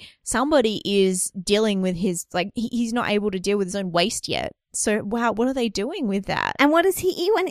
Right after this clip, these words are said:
Speaker 2: do they feed
Speaker 1: He
Speaker 2: him
Speaker 1: doesn't
Speaker 2: bugs
Speaker 1: have
Speaker 2: his whole
Speaker 1: teeth
Speaker 2: life?
Speaker 1: when he's a baby, so what is he eating? Yeah. I was, I had s-, I had similar questions.
Speaker 2: <laughs> I had so many questions around these box trolls raising a human baby that were
Speaker 1: Yeah.
Speaker 2: not at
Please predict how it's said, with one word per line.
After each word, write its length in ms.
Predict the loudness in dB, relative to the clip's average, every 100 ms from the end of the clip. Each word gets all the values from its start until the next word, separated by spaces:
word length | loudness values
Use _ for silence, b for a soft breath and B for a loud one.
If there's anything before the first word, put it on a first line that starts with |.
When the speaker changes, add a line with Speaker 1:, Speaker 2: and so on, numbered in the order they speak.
| -2
Speaker 2:
do 140 | 2
they 160 | 2 2
feed 240 | 2 2
Speaker 1:
He 60 | 4
Speaker 2:
him 40 |
Speaker 1:
doesn't 180 | 4 6 6
Speaker 2:
bugs 140 | 6
Speaker 1:
have 100 | 4
Speaker 2:
his 180 | 4 6
whole 160 | 8
Speaker 1:
teeth 140 | 8 6
Speaker 2:
life? 560 | 6 6 2 -2 -14 -4
Speaker 1:
when 180 | 0 2
he's 160 | 2
a 80 | 0
baby, 480 | 0 2 0 -2 -4
so 160 | -2 -2
what 180 | -2
is 80 | -2
he 60 | -4 -4
eating? 300 | -4 -4 -4
Yeah. 220 | -6 -6 -8 _ -14 B
I 160 | 4
was, 120 | 4 2
I 60 | 0
had 120 | -2 -4
s-, 100 | -8
I 60 |
had 180 | -6 -6
similar 300 | -8 -6 -4
questions. 680 | -4 -6 -6 -4 -2 -4 -6 -14
Speaker 2:
<laughs> 160 | -12 -2
I 40 |
had 240 | 2 2 4
so 280 | 6 8 6
many 200 | 0 2
questions 440 | 2 2 0 0
around 240 | 4 4
these 160 | 4 2
box 280 | 4 4 2
trolls 320 | 4 4 4
raising 380 | 2 2 2 2
a 40 |
human 300 | 2 2 2
baby 380 | 4 4 2 -4 B B B
that 160 | 0 4
were 140 | 8
Speaker 1:
Yeah. 100 | 8
Speaker 2:
not 240 | 10 8 6
at 140 | 0